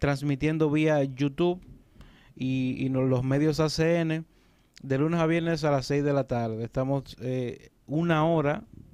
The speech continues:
de conversatorio, panel, y en donde traemos temas diversos y, y el pueblo evangélico puede nutrirse de informaciones que le competen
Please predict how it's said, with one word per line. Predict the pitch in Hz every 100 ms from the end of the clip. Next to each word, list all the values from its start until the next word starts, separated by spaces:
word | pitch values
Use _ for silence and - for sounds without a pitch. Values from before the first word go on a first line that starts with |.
| - _ -
de | 120 120
conversatorio, | 117 123 127 120 120 147 160 156 143 139 135
panel, | 131 127 147 165 151 156 - - - -
y | 143
en |
donde | 143 165
traemos | 165 170 202 202
temas | - 196 196 175 156
diversos | 165 165 175 160 143 131
y, | 135 135 131 127 120
y | 131 135
el | 131
pueblo | 131 160 175
evangélico | 170 156 160 147 143
puede | 147 151
nutrirse | 151 143 165 165 151
de | 143
informaciones | 135 139 135 127 151 156 147
que | -
le | 131
competen | 120 123 117 175 180 165 160